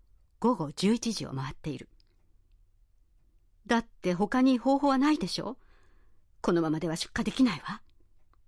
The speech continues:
いいわよ。私が電話するわ。優子は受話器を手に取った。工場の照明は夜中の十二時を過ぎても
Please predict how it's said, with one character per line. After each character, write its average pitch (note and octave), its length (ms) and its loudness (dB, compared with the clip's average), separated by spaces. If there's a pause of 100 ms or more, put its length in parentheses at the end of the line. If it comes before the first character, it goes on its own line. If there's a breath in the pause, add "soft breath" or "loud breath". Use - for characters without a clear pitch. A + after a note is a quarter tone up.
(280)
い D4 120 6
い A#3 40 6
わ F3+ 120 2
よ。 D3+ 180 -10 (760)
私 D4+ 340 2
が D4+ 80 6
電 C#4+ 160 8
話 D4 80 6
す C#4+ 160 2
る C#4 100 6
わ。 - 140 -4 (1900)
優 C#4 200 4
子 C#3 140 -12
は C#3+ 200 -16 (220)
受 A#3+ 160 2
話 D#4+ 100 0
器 - 200 -10
を B2+ 100 -14
手 F3+ 200 -2
に C#3 120 -8
取 - 200 -14
っ - 80 -20
た。 - 120 -18 (3750)
工 C4+ 220 2
場 B3+ 200 2
の E3 140 0
照 F3+ 260 -2
明 G3+ 200 0
は F#3 220 -4 (100)
夜 F3 100 2
中 A3 240 0
の A3 100 2
十 G3 200 2
二 B3+ 120 6
時 E3 140 0
を C#3+ 60 -4
過 - 80 -14
ぎ F3 160 0
て D3 100 -8
も C#3+ 220 -8